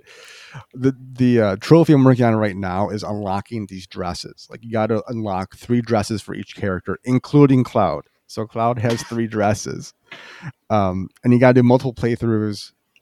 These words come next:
I'm spending, like, ten hours to do, like, this one trophy. To me, it's worth it. It's fun. But I was surprised to see that this game has some of those elements. Um, and I believe there was, like, this dress scheme in the first game.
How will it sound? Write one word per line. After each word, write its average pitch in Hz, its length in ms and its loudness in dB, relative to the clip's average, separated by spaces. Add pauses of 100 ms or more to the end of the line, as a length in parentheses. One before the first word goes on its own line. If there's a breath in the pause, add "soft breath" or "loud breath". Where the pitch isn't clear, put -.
(220)
I'm 104 100 -14
spending, 123 280 -4
like, 101 120 -6
ten 131 180 2
hours 110 420 2
to 104 60 -8
do, 101 140 -4
like, 101 200 -8
this 101 160 -12
one 101 180 -4
trophy. 92 500 -4 (360)
To 107 160 -6
me, 113 200 0
it's 107 140 -2
worth 92 280 -4
it. 92 80 -6
It's - 140 -12
fun. 87 400 -4 (540)
But 98 100 0
I 117 140 4
was 120 140 2
surprised 107 560 -2
to 104 80 -12
see 101 220 -10
that 92 300 -10
this 101 180 -12
game 92 220 -6
has 90 220 -6
some 85 380 -8 (480)
of 92 140 -14
those 87 240 -10
elements. - 640 -14 (360)
Um, - 380 -18 (160)
and 127 100 4
I 123 60 6 (220)
believe 139 540 0
there 110 140 6
was, 104 300 0
like, 101 300 -6
this 101 220 -4
dress 110 380 -6
scheme 113 460 -4
in 104 120 -2
the 95 100 -4 (280)
first 120 340 -2
game. 294 360 -2